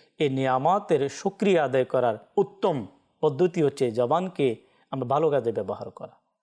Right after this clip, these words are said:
দরুদের মাধ্যমে, জিকিরের মাধ্যমে,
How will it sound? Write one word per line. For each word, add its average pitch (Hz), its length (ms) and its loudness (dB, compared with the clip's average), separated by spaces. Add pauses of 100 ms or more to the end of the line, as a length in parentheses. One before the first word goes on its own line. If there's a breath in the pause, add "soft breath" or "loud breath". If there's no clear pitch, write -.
(340)
দরুদের 143 600 2 (460 soft breath)
মাধ্যমে, 120 460 -2 (360)
জিকিরের 131 460 0
মাধ্যমে, 117 520 -2